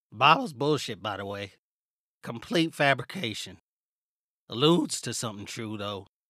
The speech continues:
See, the one fella who everyone has a whole stinking tiff over,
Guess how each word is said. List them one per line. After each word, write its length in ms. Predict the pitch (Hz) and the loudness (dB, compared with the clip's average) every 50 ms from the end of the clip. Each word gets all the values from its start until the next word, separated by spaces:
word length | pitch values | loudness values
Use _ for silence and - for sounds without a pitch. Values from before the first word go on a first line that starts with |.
| _ _ _ _ _ _ _ _ _ _ _ _ | _ _ _ _ _ _ _ _ _ _ _ _
See, 420 | _ - - 156 147 139 135 135 - _ | _ -2 2 2 2 2 0 -4 -10 _
the 100 | - 113 | -4 0
one 240 | 123 156 180 277 262 | 4 4 4 4 2
fella 360 | - - 170 160 151 143 131 | 0 2 4 4 4 4 2
who 160 | 120 123 131 | 0 0 0
everyone 400 | 131 127 123 131 123 123 123 123 | 0 0 -2 -4 -4 -4 -4 -2
has 240 | 120 143 139 131 120 | -2 -2 -4 -4 -6
a 60 | 107 | -6
whole 240 | - 135 135 135 127 | -2 0 0 0 0
stinking 480 | 117 - - 143 139 135 - 214 - 117 | -4 -4 -2 -2 -2 -2 -4 -6 -8 -2
tiff 300 | - 151 151 139 131 147 | 2 2 2 2 2 0
over, 400 | 143 139 135 131 135 151 143 | 0 0 0 -2 -4 -10 -10